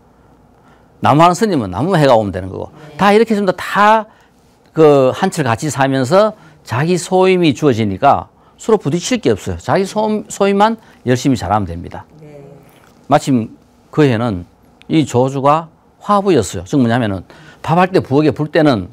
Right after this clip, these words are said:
Speaker 1: 화부였습니다.
Speaker 2: 음.
Speaker 1: 그러니까 불 때는 화부였기 때문에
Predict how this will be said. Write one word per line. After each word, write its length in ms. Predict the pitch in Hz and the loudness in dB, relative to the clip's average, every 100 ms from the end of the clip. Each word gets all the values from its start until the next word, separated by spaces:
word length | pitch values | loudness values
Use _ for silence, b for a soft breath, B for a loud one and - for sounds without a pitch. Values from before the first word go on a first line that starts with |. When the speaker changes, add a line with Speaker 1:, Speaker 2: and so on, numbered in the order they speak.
| - | -12
Speaker 1:
화부였습니다. 840 | - 151 151 107 - 90 82 - - | -4 -2 0 -2 -2 -12 -12 -18 -20
Speaker 2:
음. 60 | - - - - b b b b b | -20 -20 -20 -20 b b b b b
Speaker 1:
그러니까 260 | 220 208 160 | 2 4 2
불 180 | 202 | -2
때는 240 | 208 202 190 | -4 -2 -2
화부였기 640 | 147 - 185 196 170 147 | -2 -2 0 2 2 0
때문에 440 | 135 110 117 101 | -2 -2 -2 -2